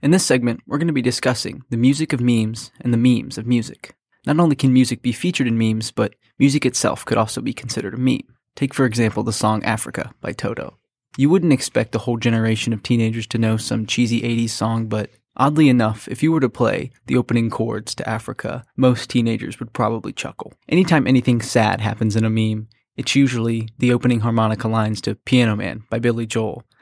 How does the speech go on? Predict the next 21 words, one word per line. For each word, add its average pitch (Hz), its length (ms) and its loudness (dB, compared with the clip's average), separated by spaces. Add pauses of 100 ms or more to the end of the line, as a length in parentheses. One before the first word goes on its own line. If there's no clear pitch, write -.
(180)
amplified 117 460 -2
to 113 80 -6
the 113 80 -4
point 120 240 0
of 107 60 -6
distortion. - 600 -6 (340)
But 156 100 4
in 151 60 6
recent 165 260 2
years, 120 280 0
an 143 120 2
entire 165 300 4
genre 127 380 4
of 107 100 -4
music - 380 -2 (100)
has 127 100 -10
been 127 160 2
born 110 360 -2
out 127 100 -2
of 123 100 -4
memes. - 480 0